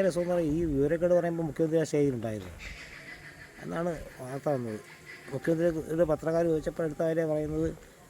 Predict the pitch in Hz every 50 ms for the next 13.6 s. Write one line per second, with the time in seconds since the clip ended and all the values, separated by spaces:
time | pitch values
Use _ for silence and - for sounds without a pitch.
0 | - - - - 123 113 120 - 165 180 170 - - 165 - 131 85 - - -
1 | - - - - - - - 131 135 147 160 170 170 175 170 175 170 170 165 175
2 | 175 - - - - - - - 156 160 170 170 170 170 170 170 165 151 135 156
3 | 156 151 147 135 117 110 101 - - - - - - - - - - - - -
4 | - 113 120 135 143 156 165 160 151 160 151 156 151 156 156 156 165 165 165 139
5 | 135 143 147 156 160 170 170 170 156 170 160 156 143 143 139 - - 120 135 139
6 | 143 139 151 151 - - 139 131 - 143 143 139 131 127 120 113 107 113 - -
7 | - - - - - - - - - - - - - - - - - 120 107 104
8 | 113 - 165 - - 139 - - - - 143 151 156 147 151 135 135 139 127 113
9 | 110 95 - - - - - - - - - - - - - - - 135 135 143
10 | - - - 160 170 175 170 175 165 165 170 160 135 127 131 131 127 135 123 120
11 | 123 113 104 110 107 98 98 98 - - - - - - - - - - - 123
12 | 139 131 113 123 135 147 156 165 170 165 151 - - - - - - - - -
13 | - - 143 139 139 139 127 135 139 143 151